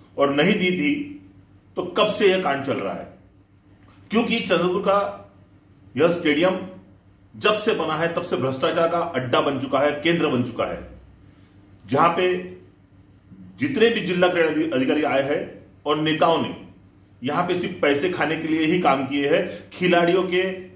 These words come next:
उज्जवल भविष्य के लिए कोई interested नहीं है। हमने बार बार यह मांग की है। यहां का ट्रैक सैकड़ों बार बनाया गया है और हर बार भ्रष्टाचार हुआ है।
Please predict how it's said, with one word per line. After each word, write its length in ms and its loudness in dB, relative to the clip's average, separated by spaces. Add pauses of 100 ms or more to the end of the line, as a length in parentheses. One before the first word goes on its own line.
(600)
उज्जवल 260 4
भविष्य 360 0
के 80 -2
लिए 260 0
कोई 200 4
interested 480 -2
नहीं 100 -10
है। 160 -14 (800)
हमने 240 2
बार 220 4
बार 140 2
यह 100 0
मांग 240 -4
की 180 -4
है। 120 -4 (1600)
यहां 200 2
का 140 2
ट्रैक 340 -2 (1080)
सैकड़ों 560 4
बार 140 4
बनाया 320 -4
गया 180 -6
है 160 -6
और 240 -10
हर 100 -4
बार 180 0
भ्रष्टाचार 420 -4
हुआ 240 -2
है। 160 -6